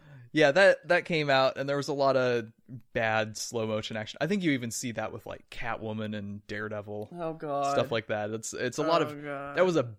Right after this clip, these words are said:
Speaker 1: bad era for action.
Speaker 2: Oh, God, it's so bad. Catwoman was just
Speaker 1: Yep.
Speaker 2: unwatchable.
Speaker 1: Yep. Thank goodness the Bourne trilogy came along and redefined that.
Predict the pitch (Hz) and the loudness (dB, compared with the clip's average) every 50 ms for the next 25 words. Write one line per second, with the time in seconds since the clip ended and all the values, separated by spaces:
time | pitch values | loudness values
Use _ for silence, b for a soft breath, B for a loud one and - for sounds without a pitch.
0 | _ _ - - 131 120 117 113 113 110 117 - 113 110 107 104 104 101 - 107 | _ _ 0 2 4 6 6 6 4 4 0 -4 -4 -4 -4 -6 -6 -8 -10 -8
1 | 104 107 104 101 98 - - - 101 95 101 107 117 151 156 151 143 139 143 139 | -6 -6 -6 -6 -8 -8 -8 -10 -8 -8 -10 -12 -10 -8 -8 -8 -8 -8 -10 -8
2 | 143 139 139 135 135 135 135 - - 147 139 131 131 135 131 127 127 127 - - | -8 -8 -8 -8 -8 -10 -14 -14 -12 -10 -10 -10 -10 -8 -8 -8 -8 -10 -12 -12
3 | 156 135 131 143 147 147 147 143 139 139 135 135 - 143 139 - - 127 131 127 | -10 -10 -8 -8 -10 -10 -10 -10 -10 -12 -12 -12 -12 -14 -14 -12 -10 -10 -6 -4
4 | 113 - 127 123 123 - - 127 123 123 127 127 _ _ b b b b b - | -4 -4 -4 -6 -8 -8 -10 -10 -10 -10 -12 -14 _ _ b b b b b -8
5 | 123 117 - - _ _ B B B B B - 226 240 190 180 214 196 175 180 | -6 -6 -6 -6 _ _ B B B B B 2 2 2 4 4 4 4 4 0
6 | 175 - - 147 120 - 185 247 302 302 - - 165 139 131 123 120 127 - - | -2 -2 -4 -6 -2 0 0 2 0 0 -2 -2 -2 -2 -2 -2 -6 -8 -8 -6
7 | 127 120 117 117 113 110 113 117 117 117 117 120 117 - - 226 240 214 - - | -4 -4 -2 -2 -2 -2 -2 -4 -4 -6 -6 -6 -6 -6 -6 -6 -6 -6 -8 -10
8 | - - | -12 -12